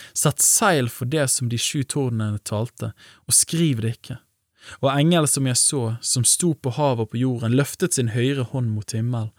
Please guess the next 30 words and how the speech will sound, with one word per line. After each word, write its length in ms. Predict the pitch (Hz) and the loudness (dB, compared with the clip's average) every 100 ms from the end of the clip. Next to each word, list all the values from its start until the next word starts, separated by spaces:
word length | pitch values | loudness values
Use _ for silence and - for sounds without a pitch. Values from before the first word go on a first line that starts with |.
| - - - - | -20 -20 -20 -2
og 140 | 117 | 2
han 100 | 143 | 4
sverget 560 | - 135 143 170 175 160 | 4 4 4 4 2 0
ved 140 | 127 | -2
ham 160 | 151 131 | 0 0
som 220 | - 123 | 0 0
lever 380 | 139 131 113 110 | 0 0 -2 -2
i 20 | 117 | 0
all 160 | 110 104 | 0 0
evighet. 480 | 117 117 - - _ _ _ _ - - - | -2 -6 -10 -20 _ _ _ _ -20 -4 2
Han 80 | 151 | 4
som 160 | 160 | 4
skapte 480 | 139 - 135 - 151 | 4 2 2 0 0
himmel 540 | 127 120 139 117 101 - | 2 2 0 -2 -4 -6
og 120 | 117 | -2
det 60 | 127 | 0
som 160 | - 120 | 0 0
er 240 | 117 107 | -2 -4
i 60 | 107 | -4
den, 240 | 104 110 - - 117 | -6 -8 -12 -8 0
og 80 | 123 | 4
jorden 640 | 165 160 135 113 107 117 | 6 6 4 0 -2 -2
og 140 | 110 127 | -2 0
det 80 | |
som 160 | - 135 | 2 2
er 160 | 139 - | 2 0
på 160 | 127 | -2
jorden, 480 | 127 117 110 101 101 | 0 -2 -4 -6 -6
og 140 | - | -2
havet 420 | 156 135 117 110 | 2 4 2 -2